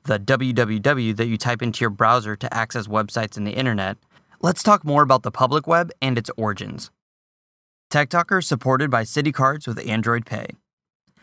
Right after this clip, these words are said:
How cool is it that we live in a world where you can use the same device to listen to Tech Talker and buy your morning coffee, groceries, and more? And did I mention it's a super fast way to pay?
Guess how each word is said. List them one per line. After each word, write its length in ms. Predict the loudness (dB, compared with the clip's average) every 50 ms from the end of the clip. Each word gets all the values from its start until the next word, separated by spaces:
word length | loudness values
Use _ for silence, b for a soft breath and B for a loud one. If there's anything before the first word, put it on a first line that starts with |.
| _ -4
How 180 | 2 2 2 2
cool 280 | 2 0 2 4 4
is 120 | 4 4 2
it 100 | 0 0
that 140 | 0 -2 0
we 100 | 0 0
live 140 | 2 2
in 80 | 2 2
a 40 | 2
world 380 | 2 2 2 2 2 0 0
where 80 | 0 0
you 160 | 0 0 0
can 140 | 0 0 0
use 160 | 2 0 0
the 100 | 0 -2
same 460 | -2 -2 -4 -2 0 0 2 2 2
device 480 | 2 2 4 4 2 2 0 -6 -8 -4
to 100 | -2 -2
listen 300 | 0 0 -2 -2 0 -2
to 80 | -2 0
Tech 180 | -2 -4 -4
Talker 400 | -4 -4 -4 0 0 0 -2 -2 _ -6
and 300 | -4 0 2 2 2 4
buy 140 | 4 2 2
your 100 | 2 0
morning 300 | 2 2 2 2 2 2
coffee, 440 | 2 2 2 0 0 -2 -6 -6 -6
groceries, 540 | -4 -2 0 0 0 -2 -4 -6 -6 -6 -6
and 140 | -6 -4 -2
more? 380 | 0 0 0 -2 -4 -8 -12 _ _ b b b b b b b
And 220 | 0 2 2 4 4
did 100 | 2 2
I 100 | 2 2
mention 360 | 0 0 -2 -2 -2 -2 -2
it's 180 | -2 -2 -2
a 60 | -2 -2
super 400 | -2 0 0 2 2 2 0 0
fast 320 | 0 0 0 0 -2 -2
way 140 | -2 -2 -2
to 80 | -2
pay? 360 | -2 -2 -4 -2 -2 -4 -6